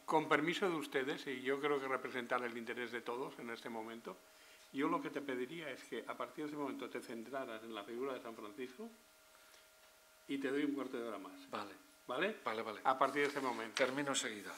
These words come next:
Speaker 1: Quince minutos, pero que te centres en la figura de San Francisco y, y explique eso. Y, y qué hace, también dentro de esa explicación, qué hace que San Francisco renueve la Iglesia por dentro y sea san,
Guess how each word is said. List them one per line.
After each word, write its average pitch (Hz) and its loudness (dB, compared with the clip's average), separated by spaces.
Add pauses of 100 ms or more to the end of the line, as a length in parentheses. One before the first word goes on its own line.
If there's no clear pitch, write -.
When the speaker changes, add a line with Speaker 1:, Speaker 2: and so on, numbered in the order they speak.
Speaker 1:
Quince 151 0
minutos, 135 4
pero 139 6
que 143 2
te 139 2
centres 160 -2
en 147 2
la 135 2
figura 160 0
de 151 0
San 147 -2
Francisco 151 -4 (680)
y, 165 -2
y 139 0
explique 139 -2 (160)
eso. 165 0
Y, 147 0 (140)
y 147 -2
qué 170 2
hace, 185 2 (320)
también 147 0
dentro 147 2
de 151 6
esa 147 0
explicación, 156 -2
qué 147 0
hace 143 -2
que 139 -4 (600)
San 135 -2
Francisco 123 -6 (560)
renueve 160 2
la 160 2
Iglesia 151 -2
por 147 -2
dentro 156 -2
y 135 -6
sea 147 -2
san, 196 0